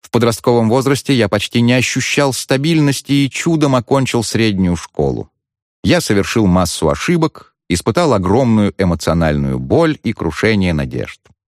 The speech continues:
В тот период я создавал всевозможные смыслы, чтобы понять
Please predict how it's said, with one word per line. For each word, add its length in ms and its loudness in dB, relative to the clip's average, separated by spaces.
В 40 -12
тот 200 0
период 420 2
я 140 0
создавал 520 0
всевозможные 960 0
смыслы, 600 0
чтобы 320 0
понять 520 -2